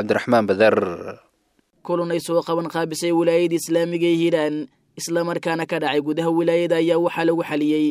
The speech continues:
Speaker 2: dhanka kalena heshiis lagu dhex dhigay saddex beelood oo walaalo ah,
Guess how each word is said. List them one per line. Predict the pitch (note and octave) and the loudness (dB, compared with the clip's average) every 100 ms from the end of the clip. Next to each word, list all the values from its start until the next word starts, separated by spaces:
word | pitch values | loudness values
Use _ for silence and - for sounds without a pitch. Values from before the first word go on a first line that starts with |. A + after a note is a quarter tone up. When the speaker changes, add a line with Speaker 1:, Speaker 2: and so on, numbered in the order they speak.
| - _ _ - | -2 _ _ -8
Speaker 2:
dhanka | F3 E3 D#3 | -6 -6 -4
kalena | E3 E3+ | -4 -4
heshiis | D#3+ E3+ | -4 -2
lagu | E3 E3+ | -2 -2
dhex | D3+ D3+ | -4 -4
dhigay | D3+ D#3 | -4 -4
saddex | - D#3 - D3 | -4 -4 -6 -4
beelood | D3+ D3+ D3+ | -2 0 0
oo | D3 | 2
walaalo | D3+ D3+ E3 | 2 2 0
ah, | D3+ D#3 | 0 -2